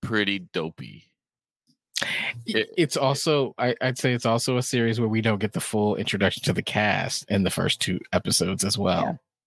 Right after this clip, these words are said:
Speaker 1: Sure, like, like, like, uh, a-, and you bring in, like, a, a super being,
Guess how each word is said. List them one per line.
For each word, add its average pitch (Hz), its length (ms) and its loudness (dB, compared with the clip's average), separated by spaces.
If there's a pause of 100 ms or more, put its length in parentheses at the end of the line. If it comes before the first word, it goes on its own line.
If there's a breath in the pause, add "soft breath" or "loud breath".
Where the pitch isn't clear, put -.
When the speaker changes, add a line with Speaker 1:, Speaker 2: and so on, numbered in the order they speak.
(120)
Speaker 1:
Sure, - 560 -2
like, 120 160 4
like, 117 160 0
like, 113 320 2
uh, 98 540 2
a-, 104 180 0
and 117 120 2
you 117 80 0
bring 127 220 -2
in, 131 140 0
like, 120 200 -2
a, 101 500 2
a 95 80 0
super 127 320 0
being, 104 460 0